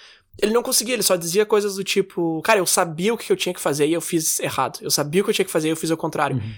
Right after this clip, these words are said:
Speaker 1: E o cara ficava cutucando, "Tá, mas por que que tu fez isso?" E o cara não conseguiu. Enfim, é um post gigante, assim, que basicamente no final ele não chegou a conclusão nenhuma. E isso é uma coisa muito interessante, porque a gente acha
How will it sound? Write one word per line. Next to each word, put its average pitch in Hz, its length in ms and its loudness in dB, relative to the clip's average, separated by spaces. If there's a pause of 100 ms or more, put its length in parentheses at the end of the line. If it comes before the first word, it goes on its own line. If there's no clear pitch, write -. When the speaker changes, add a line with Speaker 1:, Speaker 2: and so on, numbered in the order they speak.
(100)
Speaker 1:
E 196 80 2
o 202 60 4
cara 190 180 4
ficava 208 300 0
cutucando, 214 420 -2
"Tá, 240 80 2
mas 226 120 0
por 196 200 0
que 202 160 4
que 202 80 2
tu - 60 -16
fez 175 160 0
isso?" 165 160 -4
E 185 40 4
o 180 40 4
cara 214 240 4
não 214 240 2
conseguiu. 226 680 0 (600)
Enfim, 214 160 2
é 233 40 6
um 175 80 4
post 220 380 2
gigante, 196 540 2
assim, 156 280 -4 (380)
que 180 400 -2
basicamente 202 560 2
no 208 80 4
final 196 300 2
ele 190 80 2
não 185 100 2
chegou 190 240 2
a 196 40 0
conclusão 190 360 0
nenhuma. 190 400 0 (800)
E 175 100 2
isso 226 160 4
é 285 40 8
uma 294 120 0
coisa 196 240 0
muito 165 220 0
interessante, 147 640 0 (480)
porque 202 140 6
a 208 60 0
gente 208 280 -2
acha 151 540 2